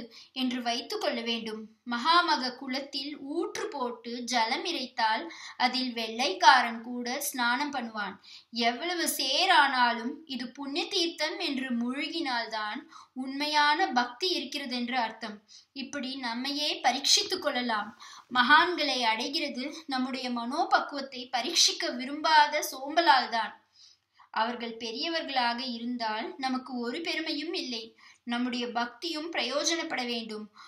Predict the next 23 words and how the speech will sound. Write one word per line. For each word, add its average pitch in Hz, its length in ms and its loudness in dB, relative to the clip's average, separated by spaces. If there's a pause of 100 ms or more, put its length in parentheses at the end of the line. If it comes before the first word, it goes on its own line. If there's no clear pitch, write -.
(160)
ஒரு 269 160 -8
மகா 254 340 2 (100)
க்ஷேத்திரத்தின் 330 840 0
கோயிலில் 262 600 -6 (160)
அர்ச்சகர் 294 580 0
மிகவும் 302 480 -4
அசுத்தியாக 302 760 4
இருக்கிறார் 285 600 2
என்று 247 200 -4
வைத்துக்கொள்வோம். 226 720 -10 (380)
அதற்காக 247 760 0
நாம் 240 340 0
தரிசனம் 381 500 -4
செய்யாமல் 262 500 0
இருக்கிறோமா? 277 560 0 (460)
நாம் 247 300 4 (100)
அர்ப்பணம் 381 480 2
பண்ணுவதுதான் 262 680 4 (180)
லாபம். 233 440 0 (360)
குரு 254 380 -4
மகானாக 320 680 2 (120)
இல்லாவிட்டாலும் 277 920 0 (160)
நாம் 247 280 0